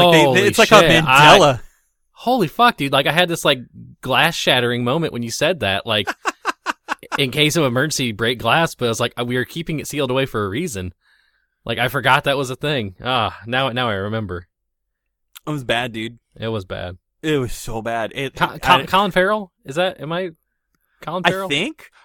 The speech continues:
Speaker 1: Or
Speaker 2: Something
Speaker 1: no,
Speaker 2: like
Speaker 1: no,
Speaker 2: that?
Speaker 1: no.
Speaker 2: No?
Speaker 1: Yes, no, I remember because, uh, it was the same year that the Blade Runner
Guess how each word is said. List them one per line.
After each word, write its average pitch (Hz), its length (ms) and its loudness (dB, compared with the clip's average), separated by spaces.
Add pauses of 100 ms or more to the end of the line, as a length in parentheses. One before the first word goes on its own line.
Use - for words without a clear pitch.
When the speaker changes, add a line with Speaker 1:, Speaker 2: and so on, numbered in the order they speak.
Speaker 1:
Or 202 220 6
Speaker 2:
Something 196 120 6
Speaker 1:
no, 220 60 6
Speaker 2:
like 214 100 6
Speaker 1:
no, 202 60 4
Speaker 2:
that? 190 80 6
Speaker 1:
no. 160 140 2 (300)
Speaker 2:
No? 165 320 -8 (340)
Speaker 1:
Yes, 151 840 2
no, 165 300 6
I 156 200 2
remember 170 440 0
because, 135 500 -6
uh, 123 340 -2 (140)
it 156 60 -4
was 175 180 0
the 180 140 2
same 233 280 -2
year 226 200 -8
that 226 160 -8
the 139 60 -2
Blade 131 340 -6
Runner 110 380 -2